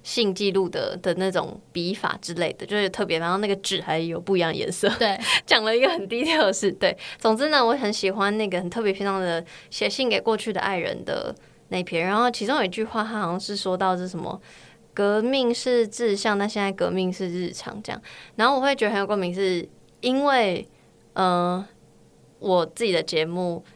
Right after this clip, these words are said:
Speaker 1: 就是有邀请过我的前任来跟我对谈，
Speaker 2: 嗯。
Speaker 1: 就我觉得有点像那个对话感。
Speaker 2: 哦。
Speaker 1: 然后，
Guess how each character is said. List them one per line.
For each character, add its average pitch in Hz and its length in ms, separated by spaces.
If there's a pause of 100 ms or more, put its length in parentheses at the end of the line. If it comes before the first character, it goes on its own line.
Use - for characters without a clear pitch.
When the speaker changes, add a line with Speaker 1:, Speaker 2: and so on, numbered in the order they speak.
(160)
Speaker 1:
就 202 120
是 196 220
有 175 140
邀 180 200
请 151 220
过 185 160
我 156 80
的 143 100
前 165 320
任 180 200
来 151 400
跟 185 120
我 170 80
对 233 300
谈， 196 220
Speaker 2:
嗯。 - 40
Speaker 1:
就 196 120 (100)
我 196 120
觉 220 100
得 302 80
有 277 40
点 190 160
像 202 220
那 190 80
个 175 80
对 175 300
话 - 300
感。 - 140 (300)
Speaker 2:
哦。 208 500
Speaker 1:
然 202 120
后， 226 280